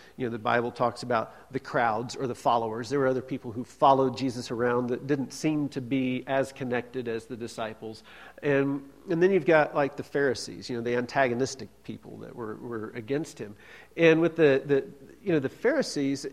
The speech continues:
and, and the disciples, you look at what the two of them did later. I mean, the disi-, the Pharisees, they did a lot of arguing and debating with Jesus, right? They posed these big theological questions to Jesus and philosophical questions, always trying to box him into a corner intellectually.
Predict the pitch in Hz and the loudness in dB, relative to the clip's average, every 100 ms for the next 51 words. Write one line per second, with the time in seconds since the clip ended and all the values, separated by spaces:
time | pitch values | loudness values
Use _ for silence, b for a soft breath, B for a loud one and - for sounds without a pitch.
0 | - 165 151 147 - 156 147 - 190 220 | -2 2 2 0 0 0 2 0 2 0
1 | 220 135 147 190 240 202 180 165 - 226 | 0 -2 2 2 4 2 2 0 -6 -6
2 | 208 143 120 120 196 226 - B B B | -4 -4 -4 0 0 0 -4 B B B
3 | B - 135 151 196 254 175 180 170 160 | B -2 4 4 4 0 2 2 2 0
4 | 151 156 - 220 175 165 - 202 262 - | -2 -2 2 2 4 0 4 6 6 4
5 | 160 156 214 226 175 139 151 135 143 151 | 2 4 6 6 6 8 6 6 4 4
6 | 160 170 170 165 214 196 120 113 139 120 | 4 4 2 4 4 4 -2 -4 -4 -4
7 | 104 - 135 175 - - 135 147 170 175 | -8 -4 0 0 0 -6 -2 2 4 4
8 | 139 151 135 - B B - 165 143 - | 4 2 2 -2 B B 2 4 4 0
9 | 151 156 139 151 151 160 - 160 156 - | 4 8 8 8 6 2 2 0 0 0
10 | 165 147 - 139 151 143 160 - 165 147 | 0 0 -6 0 2 2 -2 -2 -2 -2
11 | - 170 170 160 143 175 160 - 156 143 | 2 4 6 4 4 2 -2 2 0 2
12 | 151 165 226 - 202 202 156 117 147 185 | 4 6 6 4 4 4 2 2 2 2
13 | - 175 170 151 131 - 180 151 131 - | 2 2 6 4 2 2 2 4 0 0
14 | 175 147 160 160 - 107 | 2 4 2 0 -12 -16